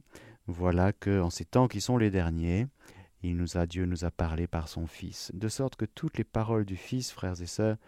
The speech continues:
ce sont des paroles de ciel, ce sont des paroles divines. Et heureux ceux et celles qui écoutent la parole de Dieu, qui l'accueillent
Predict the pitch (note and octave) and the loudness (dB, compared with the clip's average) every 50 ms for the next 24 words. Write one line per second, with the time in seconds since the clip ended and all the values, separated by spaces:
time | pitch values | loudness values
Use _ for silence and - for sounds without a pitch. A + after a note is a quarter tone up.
0 | - - - - - - - - - _ - - G2+ G2 - - A2+ G#2+ G2 G2 | -20 -20 -20 -20 -20 -20 -20 -20 -20 _ -12 -10 -8 -8 -4 -2 0 0 0 0
1 | - - G2+ G2 G2 G#2+ G#2+ G#2 F2+ F2+ E2+ - - - - - - A#2+ A#2 G#2+ | 0 2 0 2 4 4 2 2 2 -2 -4 -4 -4 -6 0 4 6 8 8 8
2 | F#2+ F2 - - - - G2 F#2+ F#2+ - - F#2+ F#2+ F#2+ F#2+ F#2 F#2 G2 A2 A#2+ | 6 2 -2 -8 -8 -4 -2 -2 -2 0 0 0 2 2 2 0 -2 -2 -2 -2
3 | B2+ A#2 A#2+ C3 C#3 B2+ G#2 F2+ D#2+ E2 E2 - _ _ _ _ - - _ - | 0 0 2 4 4 4 4 2 0 -2 -6 -10 _ _ _ _ -20 -20 _ -20
4 | - - - - - - - - - B2 C3 B2 - - E3 F#3+ F#3+ F#3+ F3 A#2+ | -20 -20 -20 -20 -20 -20 -4 6 8 10 10 10 10 10 12 12 12 12 12 10
5 | A#2+ A2+ A2 G#2+ - - E3+ E3 D3 C#3 - - - G#2 F#2+ F#2 - - D3+ - | 10 8 8 8 6 6 8 8 8 8 6 6 6 6 6 4 2 -2 -4 -4
6 | - _ _ _ _ - - D3+ D3+ - _ - - - D#3+ C#3+ - - G2+ G2 | -6 _ _ _ _ 4 6 6 6 4 _ -6 0 2 2 2 4 4 4 4
7 | F#2+ - - B2+ B2+ A#2 A#2 A2 G#2 F#2 G2 F#2+ F2+ G2+ B2 D3 - - G2+ G2 | 4 6 6 6 8 8 6 6 4 4 2 0 2 2 0 0 0 2 4 4
8 | F#2 F2+ - _ - - F3 G3 G#3+ A#3+ B3+ C4+ | 4 4 2 _ 10 12 12 12 12 12 8 6